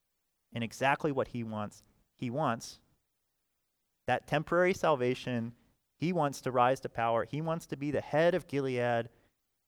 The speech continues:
and he's gonna make it happen by manipulating God like a pagan, like someone who doesn't really understand how God works and who doesn't know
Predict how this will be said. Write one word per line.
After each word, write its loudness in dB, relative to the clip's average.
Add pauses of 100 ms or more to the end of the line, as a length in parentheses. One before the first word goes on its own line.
(180)
and -4
he's -6
gonna -8
make -2
it -6
happen -4 (1800)
by 2
manipulating -2
God 2 (760)
like -2
a -2
pagan, -2 (2000)
like -2
someone 0
who 0
doesn't 2
really -4
understand -6
how -4
God -2
works -8 (2250)
and -2
who 0
doesn't 4
know -2